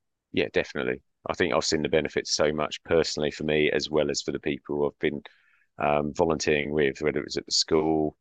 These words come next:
roundtable, um, helping with the Rudolph runs at Christmas, for instance, um, and organising balls, and, and then with Community Action Suffolk. You get to see so many good things and be part of so many good things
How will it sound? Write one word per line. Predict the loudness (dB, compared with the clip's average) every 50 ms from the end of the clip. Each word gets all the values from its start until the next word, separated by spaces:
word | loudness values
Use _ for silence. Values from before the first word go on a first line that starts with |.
| _
roundtable, | -2 -2 -2 -2 -2 0 2 2 2 0 0 -2 -2 -2 -2 -4 _ _ _ -8
um, | -4 -2 -2 -2 -2 -4
helping | -2 -2 -2 -2 -2 -6 -8
with | -8 -8
the | -2
Rudolph | 0 2 2 4 2 2 0 0 -2
runs | -2 -2 -2 -6
at | -8 -10
Christmas, | -6 -6 -4 -4 -4 -6 -10 -8
for | -6 -6
instance, | -6 -6 -6 -6 -6 -6 -6 -8 -12 -14 -14 _ _ _ _ _ _ _ _ _ _ _
um, | -4 -2 0 0 0 -2 -4 -6 -10 -14 _ _ _ _ _ -6
and | -4 -2
organising | -2 0 0 -2 -2 -2 -4 -4 0
balls, | 2 2 2 2 2 0 0 -2 -2 -2 -4 _ -10
and, | -6 -6 -4 -4 -4 -6 -6 -6
and | -6 -6 -4 -4 -2
then | -2 -2 -2 -4 -8 -12 _ _ _ _ _ _ _ _
with | 0 0 0 _ _ _ _ _ _
Community | -6 -6 -4 -2 -2 -2
Action | -2 -4 -6 -6
Suffolk. | -4 -4 -4 -4 -4 -6 -8 -8 -10 _ _ _ _ _ _ _ _ _ _
You | -6 0
get | 0 0 0 0
to | -2 -2
see | 0 2 2 2
so | 2 0 0 0 2 2 2
many | 0 0 0
good | -2 -2 -2
things | 0 -2 -2 -2 -2 -4
and | -6 -2 0
be | 0 0 2 0 -4 -6 _ _
part | -8 -4 -2 0 0 0 0 -2
of | -6
so | -6 -6 -4
many | -4 -4 -4
good | -4 -4 -6 -4
things | -6 -6 -6 -6 -6 -10 -10 -10 -10 -10 -10